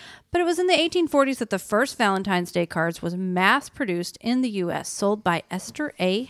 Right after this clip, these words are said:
Howland, known as the mother of the American Valentine. Howland is credited with commercializing Valentine's Day cards in America.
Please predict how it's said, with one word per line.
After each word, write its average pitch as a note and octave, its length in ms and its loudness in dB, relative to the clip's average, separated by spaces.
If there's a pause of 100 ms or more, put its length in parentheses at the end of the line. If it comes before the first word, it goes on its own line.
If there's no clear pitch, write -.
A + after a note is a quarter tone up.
(140)
Howland, A#3+ 580 -2 (640)
known A3 300 2
as F3+ 240 0
the F3+ 160 0
mother A3+ 540 4
of E3 200 -2
the E3 120 0
American E3 460 -2
Valentine. D#3 640 -4 (1120)
Howland G3 600 -2
is E3 180 -6
credited A#3+ 540 -2
with G3 260 -4
commercializing A3 840 -2
Valentine's F#3+ 460 -2
Day F3 120 -4
cards E3 320 -4
in F#3+ 100 -6
America. E3+ 560 -4